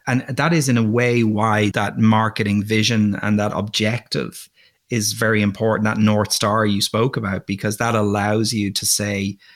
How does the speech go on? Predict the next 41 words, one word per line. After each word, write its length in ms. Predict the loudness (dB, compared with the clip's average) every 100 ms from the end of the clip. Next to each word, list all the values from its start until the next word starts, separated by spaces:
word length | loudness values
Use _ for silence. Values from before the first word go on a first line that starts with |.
| _ _
"I 60 | -4
could 220 | -2 0
do 140 | 0
this, 180 | 0 -2
but 120 | -2
I'm 100 | 0
not 280 | 0 -4 _
going 360 | -4 -2 -2 -6
to," 140 | -10 -18 _ _ _ -12
because 340 | -6 -4 -2 -4
it's 180 | -2 0
not 300 | 0 -2 -2
in 120 | 0
service 520 | 2 0 0 -2 -2
of 140 | -2
where 160 | -4 -2
we're 120 | -4
headed 340 | -4 -4 -4 -4
or 120 | -4
it's 160 | -2 0
not 220 | 0 -2
consistent 520 | -2 -2 -2 -2 -2
with 100 | -4
what 180 | -4 -6
we 80 | -2
stand 460 | -2 0 0 -2 -4
for. 200 | -10 -16 _ _ _
We 100 | -2
try 140 | 2 2
to 80 | 2
use 380 | 4 4 4
all 180 | 2 0
the 80 | 0
MarTech. 560 | 0 0 -2 -6 -10 -20 -14 -4
Uh, 160 | -2 0
we 100 | -2
try 200 | 0 -2
to 60 |
be 220 | 0 -2
incredibly 680 | -4 -6 -4 -2 -2 -2 -4
efficient, 640 | -6 -4 -2 -2 -4 -8